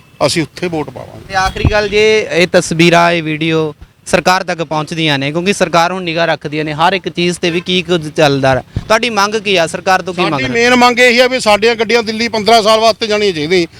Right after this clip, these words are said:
Speaker 1: ਸਾਡਾ ਮੇਨ ਪੁਆਇੰਟ ਹੋਇਆ ਸਾ-, ਹੁਣ ਡਾ-, ਸਾਨੂੰ ਨੌਕਰੀਆਂ ਤਾਂ ਮਿਲੀਆਂ ਨਹੀਂ, ਸਾਡੇ, ਮੇਰੀ ਪੰਜਾਹ ਸਾਲ ਦੀ ਉਮਰ ਹੋ ਗਈ ਜੀ, ਠੀਕ ਹੈ ਜੀ, ਸਾਨੂੰ ਨੌਕਰੀ ਕਿਹਨੇ ਦੇਣੀ ਹੈ?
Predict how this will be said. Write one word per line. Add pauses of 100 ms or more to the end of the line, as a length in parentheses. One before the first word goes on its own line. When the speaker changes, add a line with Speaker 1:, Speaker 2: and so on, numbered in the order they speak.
Speaker 1:
ਸਾਡਾ
ਮੇਨ
ਪੁਆਇੰਟ
ਹੋਇਆ
ਸਾ-, (300)
ਹੁਣ
ਡਾ-,
ਸਾਨੂੰ
ਨੌਕਰੀਆਂ
ਤਾਂ
ਮਿਲੀਆਂ
ਨਹੀਂ, (320)
ਸਾਡੇ,
ਮੇਰੀ
ਪੰਜਾਹ
ਸਾਲ
ਦੀ
ਉਮਰ
ਹੋ
ਗਈ
ਜੀ, (560)
ਠੀਕ
ਹੈ
ਜੀ,
ਸਾਨੂੰ
ਨੌਕਰੀ
ਕਿਹਨੇ
ਦੇਣੀ
ਹੈ?